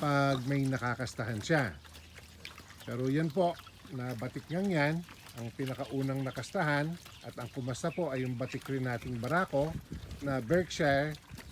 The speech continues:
Cross Quezon Black. Yan pong barako natin yan ngayon naman ay isa pong Pampanga Native Cross Quezon Black.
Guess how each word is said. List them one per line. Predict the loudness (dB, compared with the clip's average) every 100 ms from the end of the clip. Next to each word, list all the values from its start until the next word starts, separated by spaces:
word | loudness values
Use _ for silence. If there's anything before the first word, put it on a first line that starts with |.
| -2
Cross | 4 6 4 0 -4
Quezon | -6 -4 -4
Black. | 0 0 0 -10 -18 -20 -20 -20 -20 -20 -16 -10
Yan | -8
pong | -4 -4
barako | 0 0 0 0
natin | 0 0 0 0
yan | 2
ngayon | 2 2 4
naman | 4 4 2 -6 -18 -20 -16 -10
ay | -6
isa | -4 -4
pong | -2 -2
Pampanga | 0 0 2 0 2
Native | 4 2 4 4 4 0 -10 -18 -8
Cross | 0 2 2 0 -4
Quezon | -2 -2 -4 -2
Black. | -2 -2